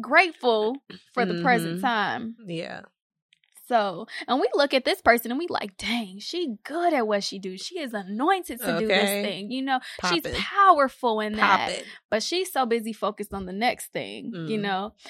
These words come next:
Speaker 1: So that's a word. And this is definitely a, a growth process for us as well.
Speaker 2: Yeah. So we definitely want to let you all into our secret place because, yeah.
Speaker 1: For sure.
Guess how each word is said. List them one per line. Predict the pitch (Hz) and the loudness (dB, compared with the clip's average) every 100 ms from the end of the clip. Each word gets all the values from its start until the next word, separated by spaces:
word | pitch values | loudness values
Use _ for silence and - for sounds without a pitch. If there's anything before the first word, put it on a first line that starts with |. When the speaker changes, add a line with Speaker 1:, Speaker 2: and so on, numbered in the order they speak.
| - - | -20 -16
Speaker 1:
So | - 220 185 180 202 | 0 0 2 -4 -10
that's | 214 214 247 - | -6 0 0 0
a | |
word. | 247 202 185 180 180 - | -2 0 0 -2 -6 -10
And | 170 165 170 - | -10 -10 -14 -12
this | 208 196 294 294 | -6 0 0 0
is | 254 | 0
definitely | 220 220 226 214 220 | 2 2 -2 -4 -2
a, | 202 196 | -4 -2
a | 214 | -4
growth | 196 196 208 208 | -4 -4 -4 -4
process | - 202 208 202 202 | -6 -6 -4 -8 -8
for | - | -8
us | - 190 185 | -8 -8 -12
as | 180 | -14
well. | 175 185 190 214 214 208 | -14 -14 -14 -16 -16 -10
Speaker 2:
Yeah. | 180 180 180 180 - _ _ _ _ - _ _ | -6 -4 -4 -6 -10 _ _ _ _ -20 _ _
So | - | -4
we | 175 | 0
definitely | 185 196 220 | 2 2 2
want | 185 180 | 0 2
to | 165 | 2
let | 165 - | 0 2
you | 160 | 2
all | 156 156 | 4 2
into | 156 151 | -2 -2
our | 139 147 147 165 - _ _ | 2 2 2 -2 -10 _ _
secret | - - 226 190 147 - _ _ _ _ | -10 -4 -4 -4 -6 -8 _ _ _ _
place | - 160 165 - | -8 -8 -8 -14
because, | 165 165 160 156 165 - - _ _ _ _ _ - | -12 -10 -10 -8 -8 -8 -10 _ _ _ _ _ -8
yeah. | 170 160 160 _ _ _ _ _ - - _ _ _ | -8 -8 -14 _ _ _ _ _ -20 -20 _ _ _
Speaker 1:
For | 220 | -14
sure. | - 214 | -10 -10